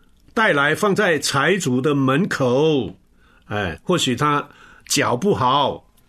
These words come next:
啊，不方便走路，所以必须要有人来帮助他，把他抬过来或扶着他过来啊。这样他每一天就坐在这个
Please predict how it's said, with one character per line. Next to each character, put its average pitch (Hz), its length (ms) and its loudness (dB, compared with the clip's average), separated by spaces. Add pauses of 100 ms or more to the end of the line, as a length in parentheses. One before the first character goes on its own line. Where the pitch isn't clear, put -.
(100)
啊， 135 100 -2
不 202 180 -2
方 185 220 0
便 185 260 2
走 127 280 0
路， 185 340 2 (220)
所 160 180 0
以 151 40 0
必 180 200 0
须 180 160 0
要 180 160 2
有 131 120 0
人 131 280 0 (240)
来 117 180 -2
帮 156 320 0
助 160 220 0
他， 139 220 0
把 123 160 -6
他 147 120 -2
抬 131 240 -2
过 147 220 2
来 120 140 0
或 147 160 2
扶 135 180 -2
着 139 160 -2
他 147 180 0
过 165 220 0
来 123 420 0 (400)
啊。 117 240 -2
这 175 120 0
样 147 220 0 (280)
他 165 280 2
每 156 240 2
一 - 20 0
天 214 320 2 (280)
就 175 160 0
坐 175 220 2
在 160 160 0
这 170 100 -2
个 147 100 -2